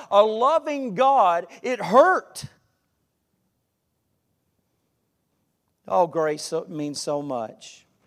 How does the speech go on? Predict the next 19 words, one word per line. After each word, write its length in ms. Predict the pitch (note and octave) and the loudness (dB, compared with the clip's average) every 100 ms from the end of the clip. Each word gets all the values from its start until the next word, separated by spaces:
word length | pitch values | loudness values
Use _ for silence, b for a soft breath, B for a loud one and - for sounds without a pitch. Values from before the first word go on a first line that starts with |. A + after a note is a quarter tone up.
| _ | _
His 260 | - E3+ D3 | -4 -4 -2
anger's 400 | E3 E3 D#3+ C3 | -6 -4 -6 -6
been 220 | C3 D#3+ | -6 -4
removed, 540 | D3+ D3 C3+ A#2+ A2+ | -4 -6 -4 -4 -6
and 140 | C#3 B2 | -8 -2
that's 240 | D3+ D3+ - | -2 -2 -8
why 140 | - C#3 | -10 -8
we 160 | C3 | -6
give 220 | B2 C3+ A#2 | -6 -6 -6
Him 140 | A#2 | -10
praise. 960 | - C3 B2 G#2+ G2+ A2+ - - - _ _ _ _ _ _ _ _ _ _ _ _ _ _ _ _ _ _ _ _ _ _ _ _ _ _ _ _ _ - | -10 -6 -6 -6 -10 -20 -20 -20 -20 _ _ _ _ _ _ _ _ _ _ _ _ _ _ _ _ _ _ _ _ _ _ _ _ _ _ _ _ _ -12
Let's 240 | D3 D#3+ | -10 -8
look 200 | E3+ F3 | -8 -8
again. 500 | G#3 D#3+ B2+ A#2 B2+ _ _ _ _ _ _ _ _ _ _ _ _ _ _ _ _ _ _ _ _ _ _ _ _ _ _ _ _ _ | -10 -10 -10 -12 -16 _ _ _ _ _ _ _ _ _ _ _ _ _ _ _ _ _ _ _ _ _ _ _ _ _ _ _ _ _
"Thou 680 | B2+ G#2+ F3 F3 E3+ E3 - - _ - | -14 -2 2 4 2 0 -4 -16 _ -20
wast 880 | A#2+ C3 E3 F3 B2+ - - - - _ _ _ | -14 -2 2 2 2 -4 -20 -20 -20 _ _ _
angry 520 | D#3 D#3 C#3+ B2 A#2+ A2 | -10 -10 -10 -8 -8 -10
with 220 | A2+ G#2+ | -12 -12
me." 380 | A2 G#2+ A2+ | -12 -12 -14